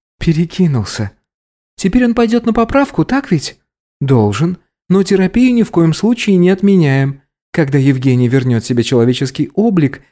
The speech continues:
его можно будет перевести наверх. Вы молодец, Яна. Не каждая будет так рьяно бороться за волка. Мы стараемся держаться своих.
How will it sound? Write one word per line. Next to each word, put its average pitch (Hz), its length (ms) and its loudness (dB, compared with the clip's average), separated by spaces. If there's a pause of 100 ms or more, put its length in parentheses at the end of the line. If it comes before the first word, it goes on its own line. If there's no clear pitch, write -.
(100)
его 226 200 0
можно 226 300 2
будет 185 280 0
перевести 123 440 -2
наверх. 104 460 -2 (360)
Вы 151 300 0
молодец, 147 520 -2
Яна. 107 340 -2 (340)
Не 208 160 2
каждая 123 420 2
будет 117 280 0
так 127 180 -4
рьяно 135 380 0
бороться 117 400 -2
за 107 160 -2
волка. 95 460 -6 (300)
Мы 180 200 4
стараемся 170 500 -2
держаться 165 480 0
своих. 170 500 -4